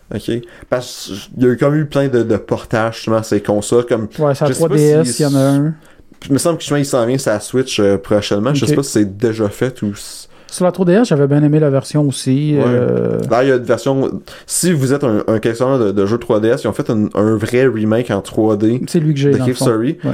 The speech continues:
Speaker 1: Puis le, le jeu vient avec une espèce de sleeve avec un,
Speaker 2: En
Speaker 1: un
Speaker 2: trois D
Speaker 1: effet
Speaker 2: holographique,
Speaker 1: trois D.
Speaker 2: là. Ouais.
Speaker 1: Puis le jeu vaut comme le triple du prix, genre, juste à cause de ça. Genre,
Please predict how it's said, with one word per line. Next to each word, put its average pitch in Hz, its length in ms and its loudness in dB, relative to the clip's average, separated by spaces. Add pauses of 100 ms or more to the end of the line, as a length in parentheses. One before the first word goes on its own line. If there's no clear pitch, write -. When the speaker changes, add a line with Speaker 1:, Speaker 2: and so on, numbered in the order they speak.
(120)
Speaker 1:
Puis 123 120 0
le, 120 240 4
le 120 200 4
jeu 135 140 2
vient 147 200 2
avec 123 180 0
une 123 100 0
espèce 147 220 0
de 117 120 2
sleeve 127 460 2
avec 101 160 0
un, 107 120 2
Speaker 2:
En 147 100 2
Speaker 1:
un 143 40 2
Speaker 2:
trois 156 280 0
D 151 80 2
Speaker 1:
effet 156 80 4
Speaker 2:
holographique, 143 380 2
Speaker 1:
trois 123 140 4
D. 127 120 0
Speaker 2:
là. 113 140 4 (140)
Ouais. 139 160 0 (180)
Speaker 1:
Puis 120 400 0 (120)
le 131 180 4
jeu 147 120 2
vaut 135 340 -2
comme 110 320 0 (520)
le 107 160 2
triple 127 360 -2
du 104 160 -8
prix, 120 260 -4
genre, 104 380 2 (140)
juste 123 180 -2
à 120 80 -2
cause 117 180 -2
de 113 60 -2
ça. 131 180 0
Genre, 110 220 -4